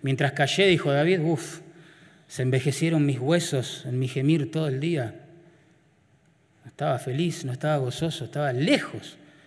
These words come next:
de glorificar a Dios y se moría por dentro. Así que no hay que ocultar, no lo ocultes.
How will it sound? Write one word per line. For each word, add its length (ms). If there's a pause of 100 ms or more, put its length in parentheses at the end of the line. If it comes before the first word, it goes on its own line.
(120)
de 100
glorificar 480
a 80
Dios 280
y 40
se 140
moría 420
por 180
dentro. 280
Así 180
que 120
no 80
hay 80
que 100
ocultar, 400
no 100
lo 100
ocultes. 520